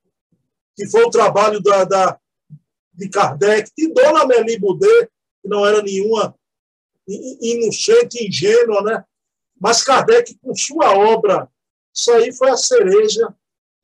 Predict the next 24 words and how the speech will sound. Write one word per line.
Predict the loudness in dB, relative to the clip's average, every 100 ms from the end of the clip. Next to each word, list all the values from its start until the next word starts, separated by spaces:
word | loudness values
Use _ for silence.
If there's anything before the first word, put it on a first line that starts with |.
| _
porque, | -12 -2 2
veja | 2 2 0
bem, | 0 -2
o | -4
Chico, | -6 -8 -10 -12 -12 -14 _ _ _ _ _ _
isso | -6 -4 -4 -4
não | -2 -2 -2
é | -2
uma | -4 -6 -8 _ _
crítica, | -12 -12 -12 -16 -14 -6 -8 -4 -4
é | 0
um | -2 -4 -14 -14 -16 _ _ _ _ _ _ _ _
tipo | 0 0 0 -8
psicológico | -4 -4 -4 0 2 4 0 0 -12
diferente | -6 0 0 0 -4
do | -4
outro. | 2 4 2 -2 _ _ _ _ _ _ _
Você | -2 0 0
vê | 2 0
como | 0 -6 -4
o | -6
Chico, | -6 -6 -8 -10 -12 -14 _ _ _ _ _ _ _ _ _ _ _ _ _ _
a | -4
dependência, | 0 0 0 0 2 2 2 -2 -2 -2 -2